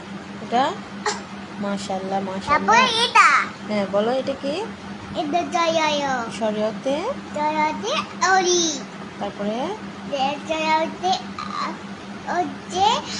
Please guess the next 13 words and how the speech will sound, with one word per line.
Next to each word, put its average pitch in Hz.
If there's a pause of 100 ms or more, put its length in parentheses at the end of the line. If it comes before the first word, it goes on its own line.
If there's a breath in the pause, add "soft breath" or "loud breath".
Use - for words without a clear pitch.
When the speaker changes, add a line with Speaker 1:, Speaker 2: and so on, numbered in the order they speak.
(220 loud breath)
Speaker 2:
আম। 349 (260)
Speaker 1:
মাশাআল্লাহ, 226 (100)
এটা? 202 (260)
Speaker 2:
এটা 320
মধ্যে 339 (460)
Speaker 1:
এটা 247
কি? 302 (180)
এটা 202
কি? 269 (300)
Speaker 2:
এটা 311 (140)
কি? 330 (280)
Speaker 1:
রস্বই। 277 (360)
Speaker 2:
রস্বইতে 330